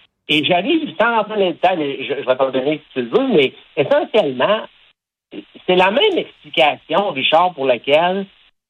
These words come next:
bon, on sait qu'aux États-Unis, euh, la grande majorité de la population est croyante. Hein, euh, même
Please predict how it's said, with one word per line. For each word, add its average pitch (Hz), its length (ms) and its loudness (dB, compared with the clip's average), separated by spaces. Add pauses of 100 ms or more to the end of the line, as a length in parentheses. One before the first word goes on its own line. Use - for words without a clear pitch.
(300)
bon, 120 260 -2
on 131 220 2
sait 247 100 2
qu'aux 180 160 2
États-Unis, 135 920 2
euh, 120 240 4 (140)
la 117 180 0
grande 147 220 0
majorité 131 320 0
de 160 60 0
la 135 140 0
population 113 380 0
est 123 80 0
croyante. 98 340 -2 (960)
Hein, 131 260 2
euh, 104 120 0
même 120 240 2